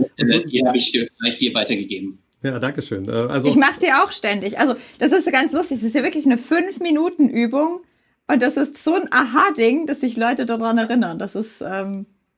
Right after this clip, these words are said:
Speaker 3: total spannend, finde ich.
Speaker 1: Ja.
Speaker 2: Ja. Und,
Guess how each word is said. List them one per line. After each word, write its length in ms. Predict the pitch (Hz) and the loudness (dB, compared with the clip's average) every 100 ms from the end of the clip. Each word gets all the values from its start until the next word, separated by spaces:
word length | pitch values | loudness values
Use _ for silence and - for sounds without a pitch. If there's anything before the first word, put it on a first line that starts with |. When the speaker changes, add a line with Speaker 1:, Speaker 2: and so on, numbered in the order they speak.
| _ _ _ _ | _ _ _ _
Speaker 3:
total 580 | - 202 208 202 196 - | -10 -4 -2 -2 -2 -8
spannend, 480 | - 226 214 170 170 | -8 -4 -4 -4 -10
finde 280 | - 165 - | -12 -12 -10
ich. 240 | - - _ _ _ | -12 -14 _ _ _
Speaker 1:
Ja. 180 | 131 - _ _ _ _ _ _ _ - | -16 -16 _ _ _ _ _ _ _ -20
Speaker 2:
Ja. 100 | - _ _ _ _ | -20 _ _ _ _
Und, 260 | 156 - | -8 -8